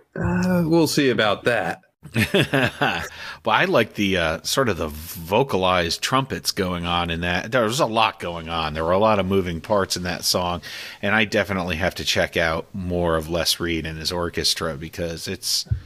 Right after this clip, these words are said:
Speaker 2: definitely my kind of relaxation there.
Speaker 1: Yeah, and, and that song was a little bit of, uh, you know, me hanging on to the last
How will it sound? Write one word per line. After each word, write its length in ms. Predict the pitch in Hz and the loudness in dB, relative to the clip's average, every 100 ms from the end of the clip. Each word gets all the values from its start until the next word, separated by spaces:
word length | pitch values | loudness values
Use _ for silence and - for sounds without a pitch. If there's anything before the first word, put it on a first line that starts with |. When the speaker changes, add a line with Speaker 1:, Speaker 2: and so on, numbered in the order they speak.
| - _ _ _ | -12 _ _ _
Speaker 2:
definitely 540 | 95 - 95 90 90 | -2 -2 -4 -4 -4
my 220 | 85 85 85 | -2 -2 -2
kind 400 | - 87 85 82 | -2 -2 -2 -4
of 400 | 73 - - - | -8 -12 -16 -14
relaxation 960 | 101 87 85 80 - - 87 82 - 62 | -6 -4 0 -2 0 0 0 0 -2 -6
there. 300 | 80 76 73 - - _ - - - - - - | -10 -10 -12 -16 -20 _ -18 -14 -14 -16 -20 -10
Speaker 1:
Yeah, 520 | - 107 101 90 92 95 | -2 2 4 4 4 4
and, 640 | 110 117 120 110 107 101 | 2 2 2 4 4 4
and 240 | - 95 | 0 -4
that 240 | 123 127 127 | -2 0 2
song 440 | - 127 113 110 | 2 4 4 4
was 140 | 107 98 | 4 2
a 60 | |
little 420 | 101 95 98 110 | 2 2 2 2
bit 240 | 104 110 101 | 2 2 4
of, 300 | 98 92 107 | 2 0 2
uh, 400 | 98 95 92 85 - - | 4 6 4 2 -4 -12
you 140 | - 92 | -8 -6
know, 160 | 80 | -6
me 180 | 92 107 | 0 0
hanging 460 | 90 117 107 98 98 | 2 0 4 4 4
on 320 | 95 98 95 | 4 4 2
to 100 | - | 0
the 140 | 95 | 2
last 640 | 90 95 95 92 - - | 4 4 4 2 0 -2